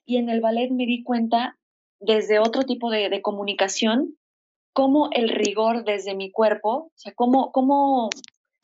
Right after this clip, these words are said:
poner a mi cuerpo en marcha, le, eh, me hace sentir,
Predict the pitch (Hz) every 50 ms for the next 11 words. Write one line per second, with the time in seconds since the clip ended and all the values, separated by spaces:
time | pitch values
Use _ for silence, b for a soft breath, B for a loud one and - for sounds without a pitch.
0 | - - - 214 220 220 226 247 285 277 240 220 - 226 226 226 - 226 214 202
1 | 190 180 - - - 226 226 311 370 - _ - 220 226 226 214 214 214 - 220
2 | 220 220 220 214 214 214 - - - 233 240 247 247 254 262 262 262 302 294 294
3 | 277 226 202 202 - 233 233 247 262 277 -